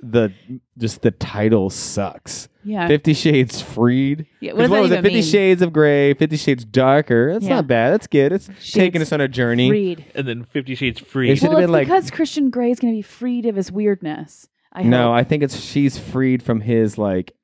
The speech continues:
Speaker 2: Life?
Speaker 1: control
Speaker 2: Because
Speaker 1: over
Speaker 2: someone's
Speaker 1: her.
Speaker 2: trying to kill her. So
Speaker 1: No, like, she, isn't he, like, Edward,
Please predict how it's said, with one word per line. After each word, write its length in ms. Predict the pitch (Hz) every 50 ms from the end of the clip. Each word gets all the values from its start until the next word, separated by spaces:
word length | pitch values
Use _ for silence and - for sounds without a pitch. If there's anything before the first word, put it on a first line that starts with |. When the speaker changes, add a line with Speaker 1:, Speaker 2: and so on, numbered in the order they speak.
| _ _ _ -
Speaker 2:
Life? 260 | 196 175 165 196 311
Speaker 1:
control 460 | 349 - - 117 127 156 160 - -
Speaker 2:
Because 160 | 180 - -
Speaker 1:
over 80 | - -
Speaker 2:
someone's 220 | - 214 214 202 -
Speaker 1:
her. 20 |
Speaker 2:
trying 140 | - 247 233
to 80 | 185 -
kill 180 | - 262 269
her. 220 | 208 160 160 165 165
So 220 | - - 175 170 170
Speaker 1:
No, 320 | 151 160 160 151 135 127 123
like, 220 | 127 135 143 151 -
she, 120 | - - - -
isn't 200 | 151 156 151 170
he, 180 | 175 180 170
like, 180 | 170 165 156 147
Edward, 720 | - - 143 143 147 147 151 151 147 147 143 139 139 135